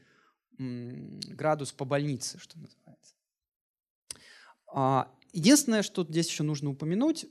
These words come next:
э, важное, что Гиллари И Бурдье, вслед за Бурдье, описал впервые такой очень важный, а, механизм,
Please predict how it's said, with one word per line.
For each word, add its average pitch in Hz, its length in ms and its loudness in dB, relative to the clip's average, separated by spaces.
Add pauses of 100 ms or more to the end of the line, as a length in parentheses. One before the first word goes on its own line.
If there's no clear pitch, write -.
э, 147 160 -6
важное, 147 640 2
что 160 580 0 (580)
Гиллари 202 540 2 (280)
И 175 140 -6
Бурдье, 165 640 -2
вслед 160 260 -6
за 143 80 -10
Бурдье, 156 340 -2
описал 202 380 0
впервые 165 560 -4
такой 165 280 -4
очень 160 260 -6
важный, 131 520 -4 (1200)
а, 127 160 -6
механизм, 185 720 -2